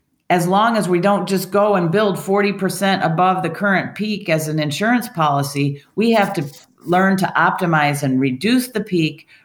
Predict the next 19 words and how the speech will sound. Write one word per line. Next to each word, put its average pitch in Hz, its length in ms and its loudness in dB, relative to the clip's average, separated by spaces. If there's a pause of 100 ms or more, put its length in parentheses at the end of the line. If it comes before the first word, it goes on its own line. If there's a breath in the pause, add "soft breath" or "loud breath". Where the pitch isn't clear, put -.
(140 soft breath)
raise 220 440 2
the 208 80 0
midpoint, 165 680 -2 (200 loud breath)
and 165 120 0
now 185 140 2
you've 208 260 0
more 170 180 2
fully 185 380 0
utilized 156 560 0
all 190 240 2
of 175 80 -2
the 156 160 0
assets 139 400 0
that 139 100 -12
we 143 140 -2
have 139 180 2
on 135 140 -2
the 131 80 -8
system, 127 480 -6